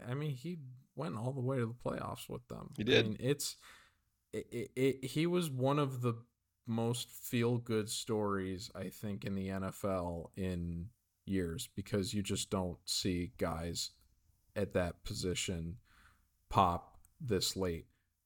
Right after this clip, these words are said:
Speaker 1: That makes me worried about how long that success is going to be sustained, because I think part of the reason he probably did well was there wasn't a lot of successful tape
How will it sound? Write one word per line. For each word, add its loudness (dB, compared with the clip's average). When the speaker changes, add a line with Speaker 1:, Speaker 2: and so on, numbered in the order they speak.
Speaker 1:
That 6
makes 2
me 0
worried 2
about -2
how -2
long -2
that -6
success -4
is -6
going -2
to -6
be -4
sustained, -2
because 0
I -2
think 0
part 6
of 0
the 2
reason 0
he -6
probably 0
did 0
well -2
was 2
there 2
wasn't 2
a -2
lot 2
of -4
successful 0
tape -2